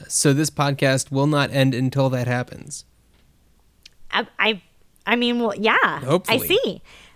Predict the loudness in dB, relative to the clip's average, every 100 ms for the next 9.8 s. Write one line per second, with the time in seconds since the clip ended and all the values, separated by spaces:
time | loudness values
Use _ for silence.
0 | -20 -6 2 2 4 2 2 0 2 8
1 | 8 8 4 -2 0 0 -2 -8 -8 -4
2 | 2 2 2 0 -2 -4 -2 0 0 0
3 | 2 2 0 -4 -2 0 4 4 4 4
4 | 4 2 0 0 -2 0 -2 -2 -4 -6
5 | -6 -4 -6 -6 -10 -10 -4 -4 -2 -4
6 | -6 -10 -6 -4 -4 -4 -2 -4 -6 -6
7 | 2 2 2 0 -2 -2 -4 -4 -8 -10
8 | -2 0 2 0 0 0 0 -4 -8 -12
9 | -20 _ _ _ 2 4 2 0